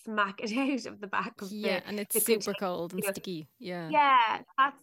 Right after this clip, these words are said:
Speaker 1: that's, so there, there's an element of just being wise that, you know, your skin is around, what, thirty-five, thirty-six, thirty-seven degrees. So you don't want to put something too cold straight onto it
Speaker 2: Mm-hmm.
Speaker 1: immediately. So take it out for a minute or two, let it soften,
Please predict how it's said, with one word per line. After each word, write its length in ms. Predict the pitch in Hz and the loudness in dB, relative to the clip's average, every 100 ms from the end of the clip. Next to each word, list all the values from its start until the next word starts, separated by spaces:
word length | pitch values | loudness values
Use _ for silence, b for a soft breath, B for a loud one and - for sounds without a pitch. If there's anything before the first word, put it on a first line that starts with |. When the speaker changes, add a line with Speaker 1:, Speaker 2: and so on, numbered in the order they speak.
| - | 2
Speaker 1:
that's, 300 | 269 254 - | 2 2 -2
so 240 | 247 - | -2 -2
there, 220 | - 247 - | -2 -4 -2
there's 220 | 254 247 | -2 -2
an 120 | 247 240 | -2 2
element 480 | 226 233 233 214 | 2 2 -2 -4
of 300 | 220 190 190 | -2 -2 -4
just 240 | 190 190 - | -8 -10 -6
being 320 | 214 185 185 185 | -4 -2 -4 -6
wise 560 | 180 180 175 180 185 | -4 -2 -2 -4 -6
that, 160 | 180 - | -8 -6
you 100 | 208 | -4
know, 180 | 185 180 | -2 -4
your 300 | - 202 196 | -6 -4 -4
skin 340 | 196 - 208 202 | -4 -6 -2 -2
is 140 | 196 | -2
around, 260 | 180 170 175 | -4 -6 -6
what, 180 | 180 - | -8 -8
thirty-five, 460 | - 190 185 190 180 | -6 -4 -4 -6 -4
thirty-six, 360 | 185 180 196 - | -6 -6 -10 -10
thirty-seven 500 | 180 180 190 180 180 | -12 -8 -8 -6 -6
degrees. 380 | 180 180 180 175 B B | -6 -4 -4 -6 B B
So 120 | - 202 | -6 -2
you 120 | 190 | 0
don't 180 | 196 180 | 0 0
want 100 | 185 | -2
to 40 | |
put 180 | 190 190 | -4 -8
something 240 | 180 170 | -6 -6
too 180 | - 190 | -4 -6
cold 220 | 190 180 | -4 -6
straight 180 | 185 180 | -2 -2
onto 160 | 180 180 | -2 -4
it 40 | |
Speaker 2:
Mm-hmm. 80 | 180 | -4
Speaker 1:
immediately. 320 | 175 170 175 | -4 -4 -6
So 180 | 196 196 B B _ _ | -4 -4 B B _ _
take 160 | 269 240 | -4 0
it 60 | |
out 120 | 196 | -2
for 80 | 196 | 0
a 40 | 196 | -2
minute 200 | 196 190 | -2 -2
or 40 | |
two, 160 | - 190 | -4 -4
let 100 | 180 | -4
it 140 | 180 | -6
soften, 500 | 202 185 185 - 185 | -4 -2 -4 -4 -4